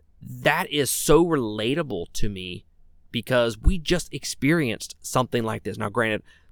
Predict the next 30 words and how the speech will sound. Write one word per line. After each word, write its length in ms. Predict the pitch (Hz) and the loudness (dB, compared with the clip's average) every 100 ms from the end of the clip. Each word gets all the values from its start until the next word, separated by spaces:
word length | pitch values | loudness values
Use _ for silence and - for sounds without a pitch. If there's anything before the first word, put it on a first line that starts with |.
| - - _ - _ | -20 -20 _ -20 _
people 220 | - 113 | 0 2
didn't 180 | 107 104 | 2 0
fucking 200 | 110 110 | -2 2
turn 160 | 123 104 | 2 2
into 140 | 82 | -2
zombies, 600 | 104 135 190 104 131 - - - - - | 2 2 2 0 -2 -4 -12 -20 -20 0
but 340 | - 208 143 - - - _ _ - | 6 8 6 -2 -12 -20 _ _ -6
a 100 | 117 | -4
lot 180 | 113 131 | 0 0
of 80 | 127 | 0
people 200 | 123 123 | 4 4
died, 520 | 120 120 117 113 110 | 6 4 2 0 -4
and 480 | - 104 104 104 101 107 | -6 -6 -4 -4 -6 -6
a 60 | |
lot 400 | 104 110 113 123 | -8 -8 -6 -6
of 60 | 120 | -4
people 200 | 127 107 | 2 2
got 200 | 107 - | 2 0
sick, 240 | - 117 | -2 -2
are 120 | - 123 | 0 0
still 260 | - 262 | 4 4
getting 240 | 190 110 98 | 4 -2 -4
sick. 340 | - - - - _ _ _ _ | -6 -6 -10 -20 _ _ _ _
So 140 | 160 | 2
yeah, 120 | 151 | 2
I 120 | - 147 | 4 0
just 200 | 160 - | 0 0
found 200 | 147 143 | 2 2
that 100 | 131 | 2
stuff 320 | 131 117 | 2 2